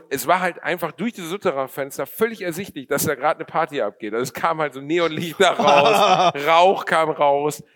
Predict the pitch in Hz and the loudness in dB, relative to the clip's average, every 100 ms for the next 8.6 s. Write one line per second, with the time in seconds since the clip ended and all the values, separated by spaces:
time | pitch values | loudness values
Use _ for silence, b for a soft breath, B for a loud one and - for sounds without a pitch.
0 | b b _ 139 165 156 185 175 175 156 | b b _ -2 -2 0 -4 -2 -2 -2
1 | - 170 165 165 156 - 151 151 - _ | -4 -6 -4 -2 -2 -2 -4 -4 -8 _
2 | _ _ _ _ 147 151 - 139 135 139 | _ _ _ _ -2 -2 -4 -2 -2 -2
3 | _ - 143 - 143 135 135 110 98 - | _ -4 -4 -4 0 0 -2 -12 -12 -12
4 | - _ _ _ _ _ _ _ _ _ | -20 _ _ _ _ _ _ _ _ _
5 | _ 135 147 175 208 190 202 160 147 - | _ -4 2 2 2 -2 -2 -10 -12 -6
6 | 165 190 196 214 - 156 - 160 202 190 | -2 0 0 -2 -6 -8 -4 -2 -2 -4
7 | 156 143 139 147 - - - 151 196 202 | -6 -10 -8 -8 -8 -14 -4 -4 -4 -8
8 | 196 - 190 180 175 226 | -10 -10 -8 -2 -2 -2